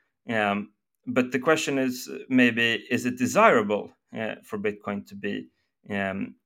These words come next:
something other, something entirely separate, uh, from crypto? Right. I mean, uh, there's a lot of things, uh, in the crypto space that, uh, you know, we don't have to go into that, that are, uh, not great, let's say.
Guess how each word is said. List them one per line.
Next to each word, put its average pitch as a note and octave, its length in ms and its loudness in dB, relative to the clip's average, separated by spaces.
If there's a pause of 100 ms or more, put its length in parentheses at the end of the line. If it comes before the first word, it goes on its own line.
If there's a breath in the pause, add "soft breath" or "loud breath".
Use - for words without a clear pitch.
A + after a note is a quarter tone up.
something G2+ 480 -4
other, G2 560 -6
something G#2 380 -6
entirely G2+ 400 -4
separate, - 560 -4 (340)
uh, G2+ 220 -2 (100)
from G2+ 340 -6
crypto? - 440 -10 (380)
Right. A2 300 0
I G#2+ 40 -4
mean, G#2+ 260 0
uh, G#2 260 -4
there's G#2+ 220 0
a A2 60 -2
lot D#3 160 4
of G3 120 0
things, C3+ 400 0
uh, A#2+ 40 2
in A2+ 260 2
the G#2 60 -4
crypto - 260 -8
space G#2+ 380 -4
that, - 200 -8 (100)
uh, A#2 60 -12
you - 460 -12
know, G#2+ 100 -10
we A2 100 -8
don't G#2 120 -6
have G2+ 140 -8
to G#2 80 -18
go G#2+ 120 -8
into G#2+ 220 -10
that, F3+ 340 4
that A2 120 2
are, G#2+ 320 4 (360 soft breath)
uh, G#2 320 2
not B2 300 8
great, A#2+ 400 6
let's - 180 -12
say. - 200 -8